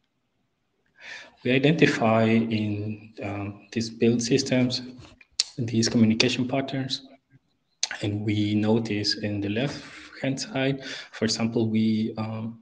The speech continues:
identify the discovery part of the protocol, and on the right-hand side, the pool establishment, uh, a part of the protocol. The pool is necessary to, uh, execute the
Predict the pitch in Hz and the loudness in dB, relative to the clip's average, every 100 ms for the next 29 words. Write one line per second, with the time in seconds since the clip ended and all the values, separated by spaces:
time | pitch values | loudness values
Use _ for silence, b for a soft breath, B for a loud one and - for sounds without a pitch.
0 | - 113 123 117 - 117 104 98 110 - | -4 -2 0 -2 -4 -2 -2 -4 -4 -4
1 | - 117 135 143 143 139 143 139 135 131 | -4 0 2 0 0 0 0 0 -2 -4
2 | - 135 135 - 135 135 135 B B B | -4 -6 -6 -6 -2 -2 -4 B B B
3 | 113 110 104 101 117 - 123 120 123 117 | 0 0 0 0 -2 -2 -2 -2 -2 0
4 | 110 - 107 104 - 95 98 104 - 101 | -2 -2 -2 -2 -6 -8 -10 -10 -12 -14
5 | 113 - - 101 104 107 _ _ _ _ | -14 -16 -16 -14 -14 -18 _ _ _ _
6 | _ _ 104 101 - 95 - 107 101 - | _ _ -10 -8 -6 -6 -6 -10 -10 -12
7 | 98 110 104 98 - B B B B B | -12 -10 -8 -8 -8 B B B B B
8 | 120 117 156 156 156 156 143 107 - 113 | 0 6 8 8 8 6 2 0 2 4
9 | 113 113 - 113 107 107 107 104 98 - | 4 2 0 -2 -2 0 -2 -2 -6 -8
10 | 113 110 - 135 - 127 - 107 - 104 | -4 -4 0 0 0 -4 0 0 0 -4
11 | 104 | -4